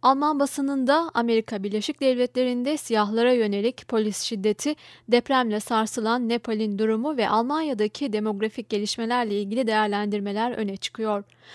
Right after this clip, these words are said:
Amerika'nın Baltimore kentinde siyah bir gencin öldürülmesinin ardından halkın sokaklara dökülmesi Alman basınında geniş yer tutuyor. Handelsblatt gazetesi gelişmeleri şöyle değerlendiriyor.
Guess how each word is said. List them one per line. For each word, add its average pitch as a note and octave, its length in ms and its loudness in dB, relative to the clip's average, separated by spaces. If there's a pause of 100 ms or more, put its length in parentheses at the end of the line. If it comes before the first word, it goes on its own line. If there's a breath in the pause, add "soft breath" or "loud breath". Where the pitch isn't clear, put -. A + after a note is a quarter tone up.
(200 loud breath)
Amerika'nın E4+ 640 4
Baltimore D4 440 6
kentinde C4+ 580 2
siyah B3 360 4
bir A#3 120 6
gencin A3+ 380 4
öldürülmesinin A3+ 760 2
ardından A3 580 4
halkın A3+ 360 2
sokaklara A3+ 600 0
dökülmesi A3 540 2
Alman A3+ 340 6
basınında G#3 480 2
geniş G#3+ 380 0
yer G#3+ 200 6
tutuyor. A3 500 0 (320 loud breath)
Handelsblatt A3+ 680 4
gazetesi A3+ 520 0
gelişmeleri G#3 600 2
şöyle G#3 340 2
değerlendiriyor. G#3+ 1000 2